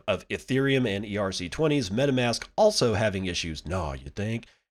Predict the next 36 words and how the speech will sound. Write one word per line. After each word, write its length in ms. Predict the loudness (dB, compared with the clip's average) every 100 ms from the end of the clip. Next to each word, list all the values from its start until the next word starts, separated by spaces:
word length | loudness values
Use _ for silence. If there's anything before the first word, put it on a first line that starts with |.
| _
"There 200 | 2 2
could 280 | 2 0 0
also 440 | 0 0 0 -2
be 240 | -2 -2 -2
an 120 | -2
effect 380 | -4 -4 -4 -4
on 160 | -4
some 260 | -2 -4 -4
DeFi 460 | -6 -8 -6 -6 -6
stuff." 460 | -6 -8 -8 -12 -10
Well, 180 | -8 -6
of 240 | -8 -8
course, 600 | -16 -12 0 0 0 -4
Larry, 420 | -6 -6 -4 -4
of 200 | -4 -6
course. 340 | _ -2 -2 -6 _ _ _ 4
This 260 | 4 8
update 380 | 6 6 2 2
was 140 | -2
published 460 | 0 0 2 0 0
at 320 | 0 0 -2
nine 280 | 2 2 2
forty-seven 560 | 2 0 2 0 0 -2
U 140 | -4
T 200 | -4 -4
C. 440 | -2 0 2 0 -4 _ _ 0
About 260 | 2 2
half 260 | 4 2 2
an 80 | 2
hour 180 | 2
earlier, 420 | 2 2 4 2 0
the 160 | -4
Infura 380 | -6 -2 0 0
team 240 | -2 -2 0
said, 280 | 0 -2
"We've 280 | 0 -2 -2